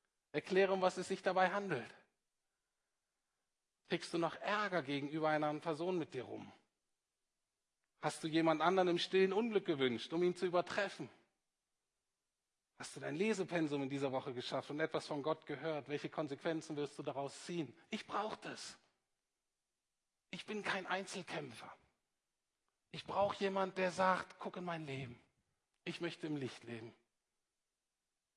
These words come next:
Und jemand, der auch sagt, okay,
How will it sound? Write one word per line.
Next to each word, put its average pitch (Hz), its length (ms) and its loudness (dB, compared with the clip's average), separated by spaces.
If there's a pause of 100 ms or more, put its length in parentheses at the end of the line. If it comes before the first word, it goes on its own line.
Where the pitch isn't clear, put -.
(300)
Und 156 140 -4
jemand, 175 380 2
der 143 160 0
auch 165 160 0
sagt, 143 580 -6 (800)
okay, 175 400 -2